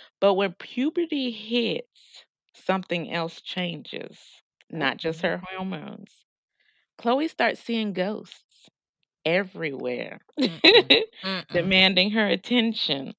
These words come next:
Speaker 1: After she suffers a breakdown, her aunt thinks she's having a mental breakdown, so her aunt sends her to a group home.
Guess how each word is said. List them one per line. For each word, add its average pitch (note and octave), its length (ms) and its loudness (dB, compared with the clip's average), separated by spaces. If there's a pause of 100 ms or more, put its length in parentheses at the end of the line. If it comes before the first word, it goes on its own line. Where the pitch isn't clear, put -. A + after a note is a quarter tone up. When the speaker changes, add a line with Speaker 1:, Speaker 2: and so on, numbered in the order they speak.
(1160)
Speaker 1:
After G#3+ 240 4
she C4 160 -2
suffers G#3+ 420 0
a F#3+ 60 2
breakdown, D#3 960 -2 (220)
her D#3 320 2 (120)
aunt - 560 -4 (240)
thinks D3+ 300 -6
she's - 440 -10
having D3 400 -4
a C3+ 120 -10
mental D#3 360 -6
breakdown, C3 640 -8 (240)
so E3+ 220 -6
her F#3+ 120 -4
aunt - 240 -4
sends F3+ 280 -8
her D#3+ 140 -4
to D3 180 -8
a C3 60 -8
group B2+ 280 -12
home. - 300 -16